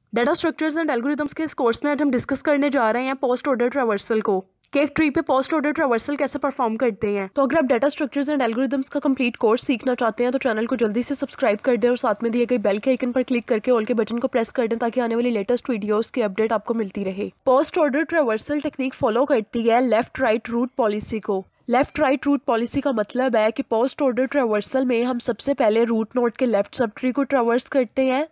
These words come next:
then रूट नोड के राइट सब ट्री को ट्रैवर्स करते हैं, then finally रूट नोड को ट्रैवर्स करते हैं। तो पोस्ट ऑर्डर ट्रैवर्सल टेक्निक की इस पॉलिसी को आप इस तरह से याद रख सकते हैं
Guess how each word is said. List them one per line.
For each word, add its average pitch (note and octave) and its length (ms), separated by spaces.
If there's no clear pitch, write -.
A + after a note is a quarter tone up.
then A#3 220
रूट A#3 280
नोड A#3+ 180
के C4 120
राइट G3+ 280
सब A#3+ 280
ट्री B3+ 140
को C#4 120
ट्रैवर्स B3 440
करते B3+ 380
हैं, B3+ 220
then B3 180
finally B3+ 560
रूट C4+ 260
नोड B3+ 200
को C4 100
ट्रैवर्स G#3+ 420
करते G3+ 420
हैं। G3+ 160
तो C4 60
पोस्ट C#4 380
ऑर्डर C#4 240
ट्रैवर्सल C4+ 520
टेक्निक B3+ 380
की C#4+ 120
इस C#4 100
पॉलिसी A3+ 360
को C#4+ 120
आप C4+ 140
इस B3 140
तरह D4 160
से D#4 160
याद G#3+ 200
रख A3 140
सकते A#3 380
हैं A#3+ 220